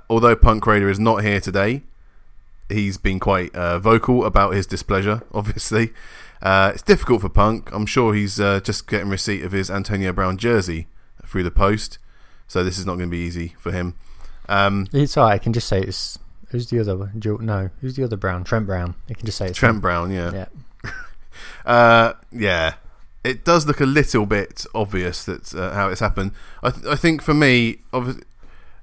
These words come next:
Speaker 1: we're expecting him to go to the Patriots. It's the thing that normally happens. Patriots take a flyer on someone, um, won't put up with any of his rubbish, so I don't expect it to work out. But, uh,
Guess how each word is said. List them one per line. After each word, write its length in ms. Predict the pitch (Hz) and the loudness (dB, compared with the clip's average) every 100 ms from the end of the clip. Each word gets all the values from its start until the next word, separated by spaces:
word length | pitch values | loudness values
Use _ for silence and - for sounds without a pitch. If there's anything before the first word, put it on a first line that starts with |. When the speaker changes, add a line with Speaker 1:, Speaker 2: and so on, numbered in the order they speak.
| - | -8
Speaker 1:
we're 220 | 135 139 135 | 4 6 6
expecting 480 | - 143 107 110 | 4 2 4 0
him 100 | 104 | -2
to 60 | 92 | -2
go 80 | 87 | -4
to 80 | 87 | 0
the 80 | |
Patriots. 680 | - 82 - 78 76 - - - | 2 2 0 -8 -8 -10 -14 -12
It's 160 | 71 | -8
the 120 | - 98 | -6 -4
thing 260 | - 101 | -2 -2
that 120 | 95 | -2
normally 280 | 101 95 92 | -2 -2 -2
happens. 300 | 92 87 92 | -4 -4 -2
Patriots 320 | - 95 92 - | -2 -2 -4 -6
take 120 | 87 | -6
a 60 | |
flyer 380 | - 101 92 92 | -4 0 2 2
on 160 | 90 90 | 2 -2
someone, 500 | - 90 90 87 87 - - - - - - | -2 -4 -4 -4 -6 -12 -18 -16 -16 -14 -4
um, 460 | 87 85 85 87 - | 0 0 0 -4 -2
won't 260 | 113 104 | 0 2
put 100 | 101 87 | 2 2
up 120 | 90 | -2
with 100 | 95 | -4
any 140 | 90 | -4
of 80 | 87 | -6
his 140 | 90 92 | -4 -4
rubbish, 340 | 87 87 - | -2 -4 -4
so 340 | - 87 87 85 - - | -2 -2 -2 -6 -12 -4
I 100 | 107 | -2
don't 140 | 123 110 | 0 -2
expect 280 | - 101 | -4 -4
it 80 | 92 | -6
to 60 | 101 | -4
work 280 | 98 90 - | -2 0 -2
out. 300 | 90 87 - - - - - - - - - - | -4 -6 -10 -14 -20 -20 -18 -16 -16 -16 -12 -6
But, 300 | 90 - 98 | -6 -4 0
uh, 340 | 92 92 | 2 2